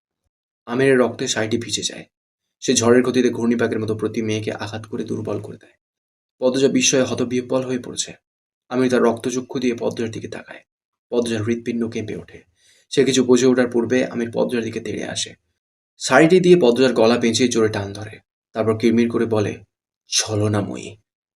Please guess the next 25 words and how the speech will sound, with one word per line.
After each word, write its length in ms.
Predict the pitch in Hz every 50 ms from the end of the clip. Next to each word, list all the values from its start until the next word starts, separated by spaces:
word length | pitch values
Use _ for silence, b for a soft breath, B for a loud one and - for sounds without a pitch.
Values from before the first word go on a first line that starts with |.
| _ _ _ _ _ _ _ _ _ _
আমিরের 300 | - 151 175 196 190 175
নিঃশ্বাস 380 | 151 135 - - - 170 170 -
থেকে 140 | - 151 156
যেন 220 | 147 143 131 113
বিষ 260 | 113 120 120 117 -
বের 160 | - 104 104 104
হচ্ছে। 240 | 101 - - - - - _ _ _ _ _ _ _ -
আজরাইলের 460 | 123 123 120 117 120 117 110 110 104
রূপ 200 | 110 110 104 104
ধারণ 240 | - 110 104 92 -
করেছে। 360 | - 57 - - - - - - B B B B B B B B
পদ্মজার 340 | - 123 120 123 127 123 117
দুই 140 | 117 120 113
হাত 260 | 107 107 107 107 117
বন্দি। 320 | 113 107 - - - - - _ _ _ _ _ _ _ 131
নিজেকে 240 | 135 123 120 120
রক্ষা 260 | 117 117 117 - 120 120
করার 240 | 123 117 117 107
কোনো 200 | 107 113 110 104 104
পথ 280 | 104 104 104 104 -
নেই। 160 | 101 85 - - _ _ _ _ _ _ _ _
সে 140 | - - 127
ছটফট 420 | 117 - 123 117 - - 123 120
করতে 240 | - 110 101 - 107
থাকে। 320 | - - - - - -